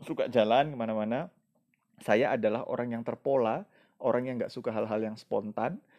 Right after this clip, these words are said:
Kalau misalnya pergi ke bandara, saya butuh spare waktu tiga <laughs> jam sebelumnya. Kalau istri saya, ya mepet-mepet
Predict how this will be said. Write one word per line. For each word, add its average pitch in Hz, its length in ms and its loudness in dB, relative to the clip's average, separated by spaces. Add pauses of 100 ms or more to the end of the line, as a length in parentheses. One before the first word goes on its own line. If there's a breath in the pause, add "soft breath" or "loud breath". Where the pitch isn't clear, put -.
(260 soft breath)
Kalau 113 160 -4
misalnya 117 260 -4
pergi 113 300 -4
ke - 80 -4
bandara, 110 480 0
saya 110 320 0 (480)
butuh 117 480 -4
spare - 320 2
waktu 117 500 -2
tiga 143 300 0
<laughs> - 20 -8
jam 135 220 6
sebelumnya. 120 640 2
Kalau 120 160 4
istri 135 240 -2
saya, 160 260 6
ya - 60 8
mepet-mepet 190 480 -2